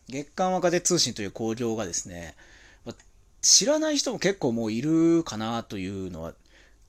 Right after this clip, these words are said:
事実で、で、調べてみたらですね、最終興行、若手通信の最後の興行というのは二千十一年の十二月だったんです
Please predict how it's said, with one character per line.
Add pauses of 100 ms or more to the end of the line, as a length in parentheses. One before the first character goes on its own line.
事
実
で、 (240)
で、
調
べ
て
み
た
ら
で
す
ね、 (420)
最
終
興
行、 (880)
若
手
通
信
の
最
後
の
興
行
と
い
う
の
は
二
千
十
一
年
の
十
二
月
だ
っ
た
ん
で
す